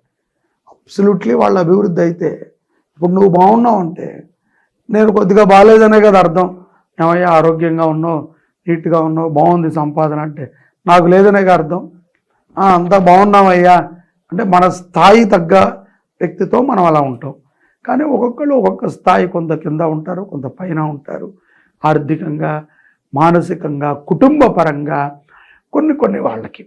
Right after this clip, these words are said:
ఇప్పుడు మిథున రాశి వారు ఉన్నారు, ఈ గ్రహ కూటమి ప్రభావం వాళ్ళ మీద చాలా ఉంటుంది. So వాళ్ళకి కుటుంబంలో కొంత చీలికలు,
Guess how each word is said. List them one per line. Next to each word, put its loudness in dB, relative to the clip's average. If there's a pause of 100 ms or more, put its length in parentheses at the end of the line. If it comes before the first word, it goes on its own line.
ఇప్పుడు -20
మిథున -4
రాశి 0
వారు 0
ఉన్నారు, -14 (600)
ఈ -6
గ్రహ 0
కూటమి -4
ప్రభావం -6
వాళ్ళ -6
మీద -8 (140)
చాలా -12
ఉంటుంది. -20 (840)
So 0
వాళ్ళకి 2
కుటుంబంలో -4
కొంత -8
చీలికలు, -12